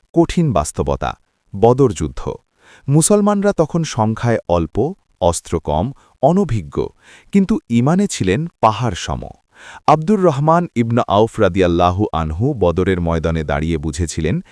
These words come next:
এই যুদ্ধ শুধু যুদ্ধ না, এই যুদ্ধ সত্য ও মিথ্যার ফয়সালা। তিনি নিজে বর্ণনা করেছেন, যুদ্ধের ময়দানে তার ডানে বামে ছিলেন দুইজন কিশোর সাহাবী। তারা তাকে জিজ্ঞেস করছিলেন,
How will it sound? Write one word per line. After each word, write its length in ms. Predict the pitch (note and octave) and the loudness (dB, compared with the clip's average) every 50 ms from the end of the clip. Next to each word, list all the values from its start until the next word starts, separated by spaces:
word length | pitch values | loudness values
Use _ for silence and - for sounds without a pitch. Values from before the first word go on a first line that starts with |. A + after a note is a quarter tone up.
| _ _ _ _ _ - | _ _ _ _ _ 0
এই 180 | D#3 F3+ E3 | 0 0 0
যুদ্ধ 540 | C3 A2 B2+ D3+ C3+ A2+ - A2 G2+ D#2 C#2+ - _ _ _ - | 0 -2 -2 -2 -4 -4 -4 -2 0 -2 -2 -4 _ _ _ -8
শুধু 300 | - - F3+ D#3+ F3 D#3 | -2 -2 0 0 0 0
যুদ্ধ 360 | A2+ C3+ F3 D#3+ C3+ - B2 | 0 0 -2 -2 -2 -2 -2
না, 300 | G#2+ D#2 C2+ A#1+ G1+ - _ _ _ _ _ _ - | -2 -2 -2 -6 -8 -12 _ _ _ _ _ _ 0
এই 180 | G#2+ A2+ G#2+ | 0 0 2
যুদ্ধ 480 | E2+ G2 G#2 G#2 F2 - - C#3+ E3+ F#3+ - _ _ _ - | 2 0 0 -2 -2 -2 0 0 0 0 -2 _ _ _ -14
সত্য 560 | - - - F3 F3+ _ _ - G3 G#3 G3+ - - | -8 -2 -2 -2 -2 _ _ 2 4 4 4 4 2
ও 120 | C#3 D3 | 0 2
মিথ্যার 500 | B2 A#2+ C3 C3+ _ - - - E3 C#3+ | 2 0 -2 -2 _ -6 -4 -4 -4 -4
ফয়সালা। 640 | - - E2+ D2+ - - D#2+ C2+ B1 G#1+ G#1+ - _ _ _ _ _ - - - - - - | -2 -2 -2 -2 -2 -4 -6 -8 -8 -8 -10 -14 _ _ _ _ _ -20 -20 -20 -10 -2 0
তিনি 200 | G#3+ G#3+ A3+ A3 | 2 4 4 4
নিজে 320 | F3 D3+ D#3 D3+ F#3+ G#3+ | 4 4 4 4 4 4
বর্ণনা 420 | F3 D#3 A#2+ A2 G2+ G2 F2+ E2 E2+ | 6 6 6 4 4 2 0 -2 -2
করেছেন, 500 | - E2+ D#2+ D#2 - - A#2+ C3 E3 F3 _ - _ _ - A#2 | -2 -2 -2 -2 -4 -4 -6 -6 -6 -8 _ -20 _ _ -10 -2
যুদ্ধের 420 | A2 D#3 F#3+ D#3 C3+ E3 F#3+ G3+ | 0 0 0 2 2 0 0 2
ময়দানে 440 | E3 D3 C#3 C3+ C3+ C#3+ C#3+ D#3 E3 | 2 2 2 2 2 0 0 0 0
তার 260 | D3+ D#3 B2+ G#2+ F2+ | -2 -2 -2 -2 -2
ডানে 280 | D#2+ E2+ F2 G2 A#2+ B2+ | -2 0 0 0 0 0
বামে 280 | A2+ G#2 F#2 F#2 F2 E2 | 0 0 0 0 -2 -4
ছিলেন 420 | - - - F#2 G2+ B2+ D#3 D3 | -4 -4 -2 -2 -2 0 -2 -4
দুইজন 440 | A2 A2 A#2+ B2+ B2+ C3+ D3+ D#3 D3+ - _ | -2 -2 0 0 0 0 -2 -2 -2 -6 _
কিশোর 300 | - F3 - - F3 D3+ | -8 -6 -4 -4 -6 -6
সাহাবী। 460 | - - F2 D2+ D#2+ C#2+ B1+ A#1+ - _ _ _ _ - - - - _ | -6 -8 -8 -8 -8 -8 -8 -10 -12 _ _ _ _ -20 -20 -20 -10 _
তারা 200 | - G2 F#2 F#2 | 0 0 0 0
তাকে 240 | - F2+ F2 - E2+ | -2 -4 -6 -6 -6
জিজ্ঞেস 420 | D2+ E2+ D#2 C#2+ E2 F2+ E2 - | -6 -6 -6 -4 -4 -4 -4 -4
করছিলেন, 540 | - A2+ A2+ - - - D#3 D3 G2 F2 B2+ | -2 -2 -2 -2 -2 -4 -2 -2 -2 -2 -4